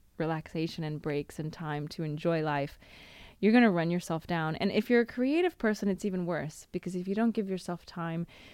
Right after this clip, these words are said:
to stop and let the images around you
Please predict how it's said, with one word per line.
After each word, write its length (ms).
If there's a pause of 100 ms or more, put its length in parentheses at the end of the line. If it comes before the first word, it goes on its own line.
(120)
to 100
stop 640
and 340 (320)
let 400 (720)
the 120
images 720
around 400
you 180